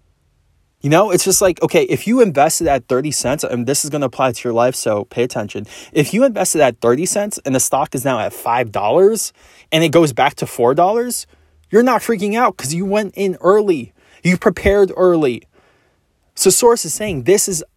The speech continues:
analogous and synonymous with what we're doing right now, preparing our vi-, vibration. Because we're right now at five dollars and we're gonna be retracted human-,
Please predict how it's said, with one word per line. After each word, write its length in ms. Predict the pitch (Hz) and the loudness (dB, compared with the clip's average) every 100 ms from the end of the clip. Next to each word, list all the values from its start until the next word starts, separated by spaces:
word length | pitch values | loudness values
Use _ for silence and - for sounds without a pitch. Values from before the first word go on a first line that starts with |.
| - | -12
analogous 680 | 123 117 139 190 220 214 | -6 0 2 2 -2 -4
and 200 | - 131 | -4 -4
synonymous 680 | - 123 120 190 139 107 - - - | -4 -4 -2 -2 -4 -6 -8 -10 0
with 200 | 147 147 | 0 0
what 280 | 120 156 - | 0 0 0
we're 180 | 156 | -2
doing 340 | 143 151 160 139 | -2 -4 -4 -4
right 200 | 127 123 | -6 -4
now, 240 | 120 127 | -4 -4
preparing 520 | 110 120 - 156 160 | -4 -8 0 2 2
our 140 | 147 139 | 0 -2
vi-, 180 | 120 117 - | -2 -4 -6
vibration. 760 | 120 127 120 131 - - 101 _ - - | -2 0 0 -2 -4 -12 -18 _ -16 -6
Because 280 | 165 180 127 | 2 2 2
we're 260 | 117 180 | 2 2
right 280 | 226 196 185 | 4 0 0
now 380 | 175 202 113 117 _ - - | 0 -2 -2 -6 _ -20 -2
at 220 | 160 160 | 0 0
five 320 | - 156 214 | 0 2 2
dollars 440 | 156 113 110 123 139 | 0 -2 0 -2 -4
and 180 | - 139 | -4 -4
we're 100 | 147 | -2
gonna 180 | 170 160 | -4 -4
be 160 | 156 | -8
retracted 680 | 120 160 - 208 208 - 135 | -6 -6 -4 -2 -2 -4 -8
human-, 500 | - 165 185 226 175 | -6 -6 -4 -6 -10